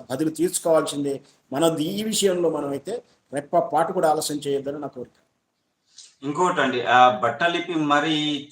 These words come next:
Speaker 2: చూసి మరి ఐడెంటిఫై చేసి మరి చంపడాన్ని ఎట్లా తీసుకుంటారు?
Speaker 1: ఖచ్చితంగా అండి, ఇది హిందువులనే కా-, హిందువులనే టార్గెట్ చేసి వచ్చైనప్పటికీ కూడా వాళ్ళు హిందువులు అనేది కాదు, ఇక్కడ కఫీర్లు అని అంటారు వీళ్ళు.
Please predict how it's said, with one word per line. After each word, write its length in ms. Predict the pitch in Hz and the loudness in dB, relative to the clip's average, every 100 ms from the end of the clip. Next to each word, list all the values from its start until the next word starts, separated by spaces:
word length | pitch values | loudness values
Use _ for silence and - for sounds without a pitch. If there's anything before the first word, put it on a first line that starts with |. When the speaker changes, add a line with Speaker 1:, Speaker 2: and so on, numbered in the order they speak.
| 156 | -6
Speaker 2:
చూసి 260 | 165 160 | -6 -4
మరి 500 | 165 156 156 151 139 - _ - | 0 2 2 0 -4 -10 _ 2
ఐడెంటిఫై 420 | 139 180 170 170 | 4 4 4 2
చేసి 280 | 160 165 190 | 2 0 0
మరి 220 | 165 170 | 0 0
చంపడాన్ని 640 | 165 151 160 180 175 175 | 2 2 4 8 8 6
ఎట్లా 180 | 151 160 | 2 0
తీసుకుంటారు? 480 | 156 135 135 117 110 - _ _ _ _ _ _ | -2 -4 -4 -2 -2 -6 _ _ _ _ _ _
Speaker 1:
ఖచ్చితంగా 440 | 175 180 214 208 208 | -10 0 2 4 4
అండి, 320 | 190 220 - - _ _ _ _ _ _ _ | 4 2 0 -10 _ _ _ _ _ _ _
ఇది 180 | 151 165 | 0 2
హిందువులనే 720 | 175 147 131 165 214 208 214 | 2 2 2 8 10 10 6
కా-, 380 | 208 170 - - | 4 4 4 -2
హిందువులనే 640 | 135 165 180 196 208 214 | -2 2 4 6 6 2
టార్గెట్ 500 | 214 175 175 190 - | 0 0 0 -4 0
చేసి 200 | 165 190 | 0 2
వచ్చైనప్పటికీ 720 | 170 160 180 180 180 175 180 | 0 2 2 2 0 -2 -4
కూడా 380 | - 180 196 180 - _ _ - | -2 0 0 -2 -6 _ _ 0
వాళ్ళు 220 | 151 170 | 2 4
హిందువులు 500 | 135 139 151 208 214 | 2 -2 2 4 6
అనేది 340 | 208 196 190 | 4 2 0
కాదు, 220 | 185 165 165 | 0 0 0
ఇక్కడ 300 | 170 175 - _ _ _ | -2 -2 -2 _ _ _
కఫీర్లు 400 | 151 - 214 214 | -2 2 2 4
అని 100 | 202 | 2
అంటారు 320 | 175 160 156 151 | 0 2 2 2
వీళ్ళు. 480 | 147 180 240 - | -2 -2 -4 -8